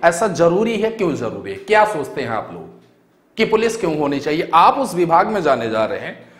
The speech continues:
ठीक है, उसमें काम करेंगे, वहां के लोगों के साथ काम करेंगे, लोगों के हित में काम करेंगे, तमाम ऐसे मुद्दों को डील करेंगे, तो पुलिस की अवधारणा कैसे आई? एक बात मैंने आपको इससे पहले भी लेक्चर में बताई है कि जब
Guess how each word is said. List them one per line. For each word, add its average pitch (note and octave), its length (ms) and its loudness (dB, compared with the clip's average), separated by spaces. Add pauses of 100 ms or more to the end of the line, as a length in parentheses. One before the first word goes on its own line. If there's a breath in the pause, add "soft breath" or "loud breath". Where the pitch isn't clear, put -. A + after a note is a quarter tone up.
(160 soft breath)
ठीक G3 140 2
है, F3+ 80 2
उसमें F#3 380 -2
काम G3+ 240 2
करेंगे, D#3 480 0
वहां E3+ 280 0
के F#3 100 0
लोगों E3 280 4
के A3+ 160 0
साथ D3 260 0
काम B2+ 180 2
करेंगे, C3 420 2 (500 loud breath)
लोगों E3 300 4
के G#3 120 0
हित E3 240 0
में G#3 140 0
काम D#3 220 2
करेंगे, D3 380 -2
तमाम C4 340 2
ऐसे B3 200 0
मुद्दों E3 320 -4
को D#3 120 -2
डील C3 220 -2
करेंगे, D3 320 -4
तो B3 140 -2
पुलिस G3 420 -2
की F#3 140 -2
अवधारणा C#3 460 0 (140)
कैसे B2 280 -4
आई? - 200 -14 (1120 soft breath)
एक G#3+ 160 4
बात A#3 480 4
मैंने G#3+ 280 2
आपको A3+ 280 4
इससे A3+ 240 -2
पहले F3 260 2
भी B3 120 4
लेक्चर A3 320 2
में F#3 160 0
बताई D#3+ 380 2
है F#3 280 2
कि A3+ 200 -4
जब G3+ 360 2